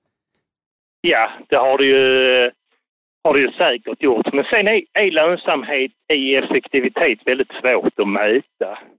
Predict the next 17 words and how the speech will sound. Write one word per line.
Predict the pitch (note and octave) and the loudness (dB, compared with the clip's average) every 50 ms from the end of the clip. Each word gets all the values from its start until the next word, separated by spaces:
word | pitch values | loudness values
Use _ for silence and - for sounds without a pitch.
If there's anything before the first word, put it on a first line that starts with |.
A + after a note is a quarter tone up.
| _ _ _ _ _ _ _ | _ _ _ _ _ _ _
Vi | C#3 D3 | 0 0
har | D#3 | 0
säkert | C#3+ - - G#3+ F#3 D#3 C#3 - F#3 - - | 0 0 0 0 0 0 -2 -4 -6 -4 0
mindre | F#3 G3+ G3 E3+ D3 C#3 C#3+ | 0 2 2 2 0 -2 -2
driftstopp | C#3 C#3 D3 D#3+ D3+ - - - _ - C#3+ A#2 A2 _ | -2 -2 -2 -2 -2 -4 -8 -10 _ 0 0 0 0 _
på | - B2+ | -4 -4
grund | A2+ A#2 B2 B2+ B2+ B2+ | -2 0 0 2 2 2
av | C3 | 0
att | B2 - _ | 0 -2 _
vi | - B2 B2 | -2 -2 -2
har | B2 A2 B2+ B2 A#2 A2+ - - - - | 0 2 2 2 2 0 -4 -10 -6 -4
bättre | D#3+ D3+ C3 - - - A#2+ - | -2 -2 -2 -6 -8 -10 -8 -6
planerat | - C3+ B2 B2 C#3+ C#3+ B2+ A2 G#2 G#2 G#2 G#2 - _ _ _ _ _ | -4 -4 -2 0 0 0 -2 -2 -2 -2 -4 -4 -6 _ _ _ _ _
underhåll. | C3+ B2 B2+ C#3 C#3+ C3+ A#2+ G#2 - - G#2 G2 F2+ - - - - _ _ _ _ _ _ _ _ _ _ _ _ - A#2 | 0 2 2 2 2 2 0 -2 -2 -2 -2 -2 -2 -4 -8 -12 -16 _ _ _ _ _ _ _ _ _ _ _ _ -6 -2
Eh, | A#2+ B2 B2 A#2+ B2 A2+ - _ _ _ _ _ _ _ _ - | 0 2 2 2 2 0 -2 _ _ _ _ _ _ _ _ -2
sen, | G3+ C#3 A2 A2 A2+ A2+ | 0 0 0 -2 -2 -2
eh, | A#2 A#3 A3+ - - A2+ - - | -2 -2 -2 -2 -2 -2 -4 -6